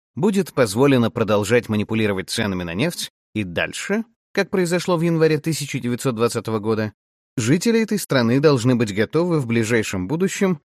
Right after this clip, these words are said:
платить за бензин как минимум один доллар за галлон. Но его прогнозы были в значительной степени скорректированы ростом предложения. Цены пошли вниз.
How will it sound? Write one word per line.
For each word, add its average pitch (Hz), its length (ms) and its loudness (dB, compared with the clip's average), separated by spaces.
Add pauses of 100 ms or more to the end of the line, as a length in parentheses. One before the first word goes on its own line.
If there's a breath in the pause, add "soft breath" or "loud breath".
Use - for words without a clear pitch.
(160)
платить 117 460 2
за 185 100 0
бензин 147 520 2
как - 180 -4
минимум 156 500 0
один 113 460 0
доллар 104 400 0
за 104 180 -4
галлон. 85 520 -4 (680)
Но 120 140 4
его 185 200 2
прогнозы 139 480 0
были 123 220 0
в 113 40 -2
значительной 117 600 -2
степени 120 400 -2
скорректированы 127 840 -2 (280)
ростом 113 440 0
предложения. 95 760 -2 (560)
Цены 226 280 2
пошли 113 340 -2
вниз. - 420 -10